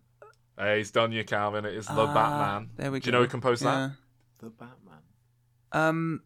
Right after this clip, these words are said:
Speaker 2: <sighs> fuck, I'm gonna know when you say it.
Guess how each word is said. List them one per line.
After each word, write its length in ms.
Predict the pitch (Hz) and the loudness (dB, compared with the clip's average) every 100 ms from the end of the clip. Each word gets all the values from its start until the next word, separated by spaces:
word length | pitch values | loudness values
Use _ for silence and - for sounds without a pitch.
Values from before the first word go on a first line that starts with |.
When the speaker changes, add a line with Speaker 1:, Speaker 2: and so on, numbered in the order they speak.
| _ _ _ _ - - - | _ _ _ _ -12 -12 -10
Speaker 2:
<sighs> 1300 | - - - - _ _ _ _ _ _ _ _ - | -12 -12 -14 -16 _ _ _ _ _ _ _ _ -18
fuck, 360 | - 143 135 143 | -6 -4 -2 0
I'm 140 | 143 | 4
gonna 220 | 147 147 | 6 6
know 180 | 139 139 | 6 6
when 100 | 135 | 4
you 140 | 127 | 0
say 300 | 127 131 123 | -2 -2 -2
it. 220 | 120 113 | -2 -4